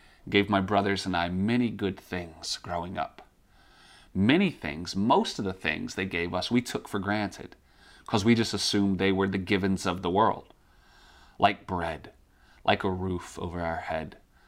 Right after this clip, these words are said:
like school supplies and rides to school. We just took those for granted 'cause we thought that's just the way the world works, not understanding the sacrifices that Mom and Dad made to give them to us.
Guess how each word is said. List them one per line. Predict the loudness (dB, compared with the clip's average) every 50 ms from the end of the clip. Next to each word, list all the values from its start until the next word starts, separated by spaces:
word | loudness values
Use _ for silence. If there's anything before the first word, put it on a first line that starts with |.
| _ _ _ _ -20 -10 -4 0
like | 0 0 0 0
school | -4 -2 0 2 2 4 2 2
supplies | 0 -4 -4 -2 2 4 4 4 4 2 0 -4
and | -6 -6 -6 -6 -4 -2
rides | 0 0 2 2 0 -2 -4 -8 -10 -12
to | -10 -8
school. | -6 -6 -6 -6 -6 -6 -4 -2 0
We | 0 0
just | 0 -2 -4 -4
took | -4 -4 -2 0
those | 0 0 0
for | -2 -4 -4
granted | -4 -4 -4 -4 -4 -4 -6 -6 -10 -12 -10
'cause | -8 -8 -6 -4
we | -4 -4
thought | 0 4 6 6 6 6 4
that's | 0 -2 -2 -2
just | -2 -4 -4 -4 -4
the | -2
way | -2 0 0
the | 0 -2
world | -2 -4 -4 -4 -4 -4
works, | -4 -4 -4 -4 -6 -12 -18 -18 -18 -18 -20 -20 -20 -20 -20 -20 -14 -4
not | 0 2 4 6 6 6 4
understanding | 4 2 0 -2 -4 -6 -4 -2 -2 -2 -2 -2 -4 -6
the | -6 -6
sacrifices | -4 2 2 2 2 2 -2 -8 -8 -4 0 0 0 -2 -4 -10 -12 -12 -12 -14 -16 -20 -20 -20 -20 -20 -20 -20 -20 -10 -4
that | 0 0 0 2
Mom | 2 2 4 2 2
and | -2 -4 -2
Dad | 0 0 0 0 -2 -6
made | -10 -10 -8 -10 -10 -12 -12
to | -14 -14
give | -14 -8 -4 -2 -2 -2 -4 -6
them | -8 -8 -8 -8
to | -10 -8 -6 -6 -6 -6
us. | -6 -10 -10 -10 -10 -12 -12